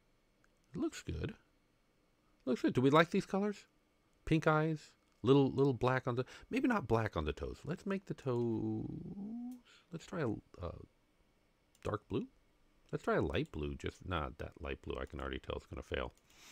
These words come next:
Blue's wrong. Um, let's try red. Red's not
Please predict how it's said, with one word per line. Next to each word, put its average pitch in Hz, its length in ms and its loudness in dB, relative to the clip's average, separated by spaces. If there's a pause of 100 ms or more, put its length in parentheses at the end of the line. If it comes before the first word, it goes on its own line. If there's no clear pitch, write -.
(1400)
Blue's 104 240 8
wrong. 73 260 2 (1300)
Um, 76 640 0 (2500)
let's - 80 -20
try - 160 -8
red. 101 440 0 (2250)
Red's 165 1300 -4
not 147 300 -2